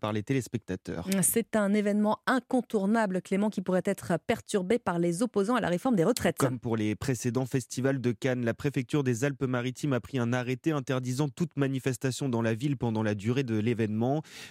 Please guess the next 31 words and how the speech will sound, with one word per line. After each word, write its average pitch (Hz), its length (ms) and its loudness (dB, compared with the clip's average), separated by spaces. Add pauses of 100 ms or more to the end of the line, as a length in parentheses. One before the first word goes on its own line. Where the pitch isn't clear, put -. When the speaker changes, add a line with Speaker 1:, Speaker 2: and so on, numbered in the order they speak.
Speaker 1:
Une 117 120 2
interdiction, 110 720 -2
euh, 104 40 0
dans 104 240 -2
un 104 60 -4
contexte 117 520 -4
politique 117 540 -4
tendu 143 420 0
alors 123 220 0
que 127 80 -4
la 117 120 0
C 120 140 -4
G 117 140 0
T 139 180 0
avait 120 200 0
déjà 135 380 0
annoncé 127 360 -4
plusieurs 139 540 0
rassemblements 117 640 -2
pendant 104 240 -2
le 101 100 0
festival. 120 720 0 (400)
Le 110 100 0
syndicat, 110 520 -2
euh, 98 40 -2
promet 104 360 -4
toujours 117 400 -2
de 107 120 0
faire 117 260 -4
son - 140 -6
cinéma. 127 600 0